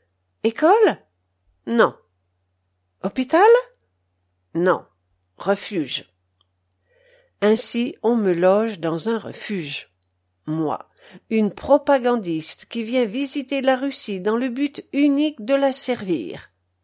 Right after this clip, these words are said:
Par exemple. Si on me considère aussi peu, que ne m'a-t-on refusé à Berlin ? Si on m'a payé le voyage à Berlin, c'est qu'on tient un peu à moi. Alors, pourquoi me traiter de la sorte ?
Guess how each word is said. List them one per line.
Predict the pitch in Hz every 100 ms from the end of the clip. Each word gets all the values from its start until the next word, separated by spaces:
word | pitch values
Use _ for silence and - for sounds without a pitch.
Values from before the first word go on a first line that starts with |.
| _ _ _ -
Par | 165 139
exemple. | - - - - - - _ _ _ _ _ _ _ _ _ _ -
Si | - 311
on |
me | 294 302
considère | 370 349 247 240 208
aussi | 156 - 139
peu, | - 127 - _ _ _ _ _
que | - 330
ne | 294 277
m'a-t-on | 247 247 294 262
refusé | 226 - 233 330 311
à | 214
Berlin ? | 185 180 202 156 - _ _ _ _ _ _
Si | - -
on | 190
m'a | 202
payé | 202 254 262 269
le |
voyage | 208 214 226 226 196
à | 165
Berlin, | 165 156 185 285 302 - -
c'est | - 202
qu'on | 190 196
tient | 196 214 202 -
un | 226 247
peu | 240 269 -
à | 294
moi. | 359 392 294 151 _ _ _ _
Alors, | - 147 151 127 - - _ _ _
pourquoi | 190 - - 302
me | 247
traiter | 202 196 190 208
de | 208
la | 233
sorte ? | 254 - 311 262 -